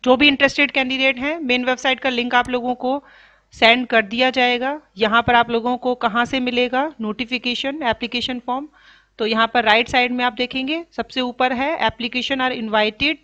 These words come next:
for contract teachers at B A S S school। इस पर क्लिक करना है और आपके पास ये नोटिफिकेशन होगा। सबसे नीचे आएंगे आप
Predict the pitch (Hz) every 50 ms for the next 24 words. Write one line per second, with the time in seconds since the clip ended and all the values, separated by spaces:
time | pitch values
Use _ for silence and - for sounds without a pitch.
0 | _ _ - 220 220 220 214 _ - 208 208 208 208 - 247 254 285 277 - _
1 | - 220 208 - - 247 262 285 285 - - - 208 214 214 214 214 185 170 -
2 | 233 254 269 294 302 - - - 208 220 233 233 - - - 214 233 - - -
3 | 214 240 - _ 196 202 - - - 156 151 156 - - - - - - _ _
4 | - 220 214 - - - 285 285 - 247 233 226 233 - 247 233 220 240 233 240
5 | 226 254 277 339 - _ _ _ _ _ _ _ _ _ _ _ _ - 190 196
6 | 104 - 120 - - _ _ _ _ _ _ _ _ - 165 190 - - - 233
7 | 233 - 214 220 226 - 247 247 233 214 196 190 180 240 214 - 240 - 254 254
8 | 240 - 277 277 262 277 277 262 277 285 311 311 _ _ _ _ _ _ _ _
9 | _ _ _ - - 220 - - - 254 240 226 220 220 220 208 - 254 254 254
10 | 254 254 262 254 254 262 262 269 277 277